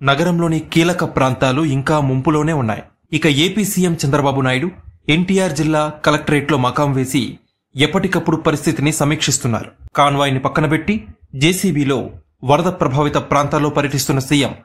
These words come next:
హెలికాప్టర్లో ఏరియల్ సర్వే ద్వారా సహాయక చర్యల్ని పర్యవేక్షిస్తున్నారు. ఆహారం, తాగునీరు, మందుల్ని డ్రోన్స్,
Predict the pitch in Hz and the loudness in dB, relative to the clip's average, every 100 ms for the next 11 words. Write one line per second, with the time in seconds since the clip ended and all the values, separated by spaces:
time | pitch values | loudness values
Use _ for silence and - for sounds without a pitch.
0 | - 180 196 208 196 180 160 165 - 156 | -2 0 2 0 0 0 0 -2 -2 0
1 | 156 160 156 147 135 135 123 123 123 117 | 2 2 0 0 0 0 0 0 0 -4
2 | - _ _ - - 156 175 180 180 160 | -12 _ _ -4 0 2 2 -2 -2 0
3 | 147 135 160 156 147 143 139 127 - 117 | 0 0 0 0 0 0 -2 -6 -4 -2
4 | 104 - - - _ _ 131 131 117 135 | -2 -4 -20 -20 _ _ 0 0 2 0
5 | 151 196 - _ 147 143 139 135 131 131 | -2 -4 -8 _ 2 2 2 0 0 -2
6 | 131 _ _ 139 151 175 151 143 120 - | -6 _ _ 0 2 2 2 0 -2 -6
7 | _ - 127 156 185 180 - | _ -8 0 2 2 0 -6